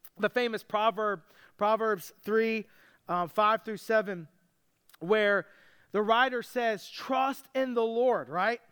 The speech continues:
"And lean not on your own understanding." He says, "Trust in the Lord with everything you have, with all of your heart. Don't lean on your own understanding. Don't lean on your plan.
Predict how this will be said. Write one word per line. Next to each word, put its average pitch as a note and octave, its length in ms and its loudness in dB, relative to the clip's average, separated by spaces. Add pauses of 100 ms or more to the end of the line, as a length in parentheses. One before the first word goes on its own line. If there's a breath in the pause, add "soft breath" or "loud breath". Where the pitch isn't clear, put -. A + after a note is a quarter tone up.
(280 soft breath)
"And A3 340 -2
lean D#4 260 2
not D4 320 4
on A#3+ 240 -2
your A#3 180 -2
own B3+ 160 0
understanding." G#3 320 -4
He G#3+ 60 -10
says, A#3 200 -6
"Trust D4 340 -4
in - 60 -16
the C#4+ 100 -6
Lord C#4 240 0
with C4 220 -4
everything D4 360 -2
you C#4 120 -6
have, B3+ 160 2
with A3 180 -6
all D4 260 2
of B3 100 -4
your C4+ 120 -4
heart. A3+ 340 2 (360 soft breath)
Don't D#4 240 4
lean E4+ 160 0
on D4 100 -2
your C#4 160 -4
own B3+ 160 2
understanding. A#3 580 -2
Don't D4 280 2
lean C4+ 340 -2
on G#3+ 260 -2
your A#3+ 200 4
plan. C4 480 -6